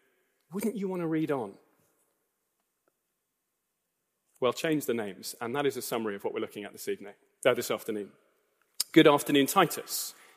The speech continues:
This is Paul, and God has told me how to fix the world." And you know it's intended for someone else. I don't know if there's anyone here called Titus,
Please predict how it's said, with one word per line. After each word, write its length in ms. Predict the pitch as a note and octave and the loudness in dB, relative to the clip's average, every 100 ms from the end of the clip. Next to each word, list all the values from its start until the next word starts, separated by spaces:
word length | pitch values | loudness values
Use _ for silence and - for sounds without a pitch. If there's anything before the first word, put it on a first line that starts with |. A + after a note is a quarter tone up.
| _ | _
This 160 | C3 C#3 | 0 0
is 80 | |
Paul, 420 | - - C3+ G#2+ - _ _ _ _ _ - - | -2 2 2 0 -12 _ _ _ _ _ -10 -4
and 280 | C3 B2+ A#2+ | -2 0 2
God 260 | C#3+ C#3+ | 4 4
has 240 | C#3 B2 - | 0 -2 0
told 300 | C#3 A#2+ A2 | 0 0 -2
me 120 | G#2 | -6
how 240 | - A2+ | -6 -10
to 120 | A2 A#2 | -10 -8
fix 340 | - - - | -6 -4 -4
the 100 | A#2 | -2
world." 520 | A#2 A#2+ A#2 A#2+ - - - - _ _ _ _ _ _ _ _ - | 4 4 4 -4 -12 -12 -12 -16 _ _ _ _ _ _ _ _ 4
And 240 | G#3 F3+ | 6 8
you 60 | F3 | 10
know 140 | A#3 | 10
it's 140 | F3 D3+ | 8 6
intended 380 | C#3 E3+ D#3+ | 2 2 2
for 60 | D#3 | 0
someone 220 | D#3+ C#3+ | 0 4
else. 160 | E3+ D#3+ | 4 4
I 40 | |
don't 180 | C#3 D3 | 2 2
know 160 | C3+ D3+ | 4 4
if 80 | |
there's 140 | D3 C#3+ | 2 0
anyone 240 | C#3+ C#3 | 2 4
here 120 | C#3+ | 2
called 180 | C3+ A#2 | 2 -2
Titus, 680 | - D3 - D3+ - - - | -2 0 2 2 0 -8 -10